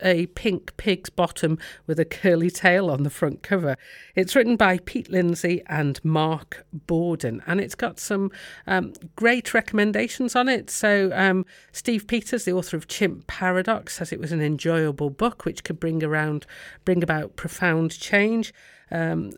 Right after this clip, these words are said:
Matthew Side, the author of Black Box Thinking that we've reviewed on the show, says it's accessible, fascinating and memorable. So if you look at the back, just to give you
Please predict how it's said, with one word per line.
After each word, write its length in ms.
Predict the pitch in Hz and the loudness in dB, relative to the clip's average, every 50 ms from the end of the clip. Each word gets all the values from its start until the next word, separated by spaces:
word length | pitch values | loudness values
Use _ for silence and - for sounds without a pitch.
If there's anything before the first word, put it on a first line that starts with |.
| - | -2
Matthew 400 | 180 180 208 196 - - - 180 | 2 2 2 2 2 -2 -4 -4
Side, 640 | 160 - - - 214 208 233 247 254 247 247 - - | -4 -4 -2 -2 0 2 2 2 2 0 -2 -4 -4
the 100 | - 175 | -2 0
author 300 | 175 175 165 - 160 156 | 0 0 -2 -2 -2 -2
of 260 | 151 151 - - - | -2 -2 -6 -12 -4
Black 220 | _ 180 175 - - | _ -2 -2 0 -2
Box 240 | 160 - - - - | -6 -6 -6 -4 -2
Thinking 380 | - 269 285 - - 320 285 | 0 0 0 0 0 0 0
that 100 | 240 175 | 0 0
we've 180 | - 170 170 165 | -2 -4 -4 -4
reviewed 460 | 170 165 160 - 175 170 175 175 170 | -6 -8 -4 0 0 2 2 2 0
on 140 | 180 175 170 | 0 0 0
the 80 | 170 | -4
show, 360 | - - - 180 180 185 196 196 - - - - - - - | -4 -2 0 2 2 2 2 0 -4 -10 -14 -16 -16 -16 -2
says 200 | - 214 190 - | 0 0 2 2
it's 160 | 175 165 - | -2 -4 -4
accessible, 760 | 185 - - - - 208 202 202 - - 208 190 190 185 180 | -6 -6 -6 -8 -6 -6 -6 -6 -4 -6 -4 -2 -2 -2 -2
fascinating 720 | - - - 196 - - 190 180 180 180 - - 185 180 180 | -2 -4 -6 -6 -4 -4 -2 -2 -2 -2 -2 -2 -2 -2 0
and 340 | 175 175 190 190 190 175 - 175 | 0 2 2 2 0 -2 -4 -4
memorable. 680 | 170 196 220 262 277 285 285 214 160 147 123 120 - _ _ _ _ - - - - - - _ _ | -2 0 0 -2 -2 -2 -2 -4 -2 -4 -6 -8 -8 _ _ _ _ -20 -20 -20 -20 -20 -20 _ _
So 240 | - - 294 262 254 | -2 2 4 6 6
if 160 | 240 247 - | 4 4 4
you 80 | 330 330 | 2 2
look 160 | 349 349 - | 4 4 2
at 80 | 294 247 | 0 0
the 80 | 269 | -2
back, 560 | - - 208 185 190 240 - - - - - | 0 2 2 2 2 2 0 -2 -8 -14 -12
just 180 | - 214 - - | -10 -10 -10 -8
to 120 | - 233 | -8 -8
give 260 | 208 - 220 208 - - | -4 -2 -4 -4 -2 0
you 300 | 202 196 190 185 185 | 2 4 4 4 2